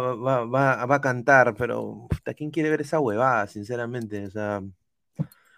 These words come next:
obviamente Shakira está rica, todo lo que tú quieras, pero, a ver.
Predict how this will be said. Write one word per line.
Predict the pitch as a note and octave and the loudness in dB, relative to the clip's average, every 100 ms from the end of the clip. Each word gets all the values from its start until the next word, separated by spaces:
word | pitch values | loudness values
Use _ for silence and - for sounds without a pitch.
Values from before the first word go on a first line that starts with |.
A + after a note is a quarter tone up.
| _ _ | _ _
obviamente | - G3 C#3 A#2+ | -10 -6 -6 -6
Shakira | A2+ C#3 C#3 | -6 -4 -4
está | C3+ A#2 | -2 0
rica, | B2+ C3+ G#2+ | -2 -2 -2
todo | B2 | -2
lo | A2+ | -2
que | G#2 | -4
tú | A2 | -6
quieras, | A2+ B2+ A2+ - | -4 -2 -2 -4
pero, | F#2+ F2+ F2 E2+ - _ _ _ - | -8 -6 -8 -12 -18 _ _ _ -8
a | F2 | -6
ver. | F2 | -8